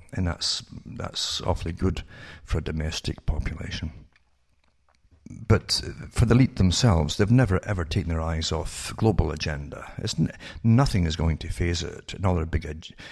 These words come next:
agendas with carbon taxes and electric cars for the, the, the Musks of the world and people like that,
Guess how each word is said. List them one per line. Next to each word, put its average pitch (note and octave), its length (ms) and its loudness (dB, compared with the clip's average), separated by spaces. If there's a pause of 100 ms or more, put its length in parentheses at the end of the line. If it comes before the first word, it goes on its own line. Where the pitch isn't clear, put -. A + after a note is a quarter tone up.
(120)
agendas E2 540 -2
with - 140 -4
carbon E2 420 -2
taxes D#2 720 -4 (480)
and D#2 460 -8
electric E2+ 460 -6
cars E2 720 0
for - 280 -8
the, E2 160 -6
the, E2+ 280 -10
the E2+ 180 -8
Musks F2 360 -4
of D#2+ 60 -2
the E2+ 80 2
world F2 320 2
and F2 220 0
people F2+ 240 -2
like D#2+ 160 -10
that, F2+ 200 -2